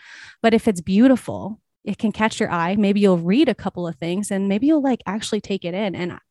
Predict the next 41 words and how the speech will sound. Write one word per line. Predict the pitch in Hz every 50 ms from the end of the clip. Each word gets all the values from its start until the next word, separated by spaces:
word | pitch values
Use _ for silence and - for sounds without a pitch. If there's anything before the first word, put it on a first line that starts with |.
| _ _
that's | 233 247 240 -
not | 294 240 226
just | - 220 180 -
with, | 202 196 -
like, | - 180 180 -
print | 180 - 202 202 - 196
media | 185 190 202 220 247 262
and | 262 233 202 -
things | 196 185 180 180
on | 175 175
the | 175
websites | 180 190 202 - - 233 220 220 -
and | 190 175 180 175
graphic | - 180 175 - 190 170
design. | 180 180 175 202 208 220 220 - - - - - _ -
That's | 240 240 - 294
in | 285
the | 277
way | 240 196 202 202 202 226 240
that | 233 226 170
we | 208 202
live | 190 190 196 180
our | 185 175 175
lives. | 175 175 185 226 214 -
Are | 196 202 208
our | 233 285 285
lives | 247 185 180 208 311 294 226
beautiful? | 185 202 208 190 190 - _ - - - 208 - _ _ _ - -
Are, | 214 220 214 208
are | 202 214
we | 202 196 262 285 311 302 294 277 233 196 - -
expressing | 226 220 - - - - 202 233 262 247 - 247 220 208
something | - - 202 202 - 202 190 190
with | 190 202 -
our | - 208 226 226
lives | 196 180 180 196 233 240 214 185 -
that | 196 185 -
say, | - - 190 196
"Hey, | 180 214 247 220
I | 185 190
want | 208 208 240 247 -